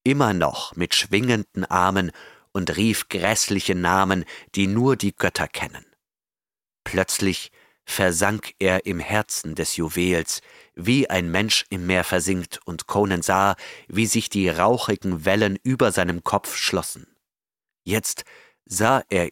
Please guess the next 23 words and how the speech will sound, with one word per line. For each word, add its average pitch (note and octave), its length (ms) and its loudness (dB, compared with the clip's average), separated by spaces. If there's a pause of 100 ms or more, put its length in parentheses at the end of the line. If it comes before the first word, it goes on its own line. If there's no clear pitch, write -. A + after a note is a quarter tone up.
ihn F#2 420 -2 (160)
im E2+ 200 -4
purpurroten G#2 1160 0
Herzen E2 500 -4
des C#2+ 200 -8
Juwels, D#2 560 -6 (480)
noch - 240 -2
einmal G2 480 4
kristallklar, G2+ 880 2 (260)
wie G#2+ 220 0
ein G2+ 180 0
Mann A#2+ 300 0 (200)
eine G2+ 200 0
Szene A2 600 0
in A2+ 120 -4
der F#2+ 120 2
Ferne F2 380 0
sieht, F#2 360 -2 (560)
winzig A#2 640 0
klein F#2+ 520 0 (380)
in F2 220 -2
großer E2+ 640 0
Entfernung. D#2+ 600 -6